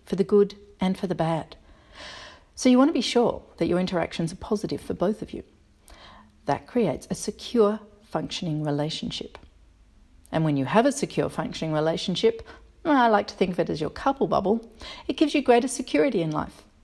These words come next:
So you become a better individual, and becoming that better individual also strengthens your couple bubble. It's a positive feedback loop. If you see yourselves as two separate individuals,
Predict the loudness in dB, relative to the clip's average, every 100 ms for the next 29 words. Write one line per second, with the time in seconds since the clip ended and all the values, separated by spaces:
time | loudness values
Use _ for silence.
0 | -4 2 4 2 0 0 0 0 -2 0
1 | -2 0 -2 2 2 2 -6 -6 6 6
2 | 8 6 4 2 0 0 0 -2 -2 -4
3 | 0 2 2 0 -2 -2 -2 -2 -2 -2
4 | 0 0 0 2 2 0 -6 -6 -4 -2
5 | -6 -2 -2 0 -4 -2 -4 -2 -8 -6
6 | -6 -6 -16 _ _ _ _ _ _ -20
7 | -20 -20 -2 0 2 2 4 2 4 4
8 | 4 -2 -2 0 0 0 -2 -2 -2 -2
9 | -2 -6 -6 -14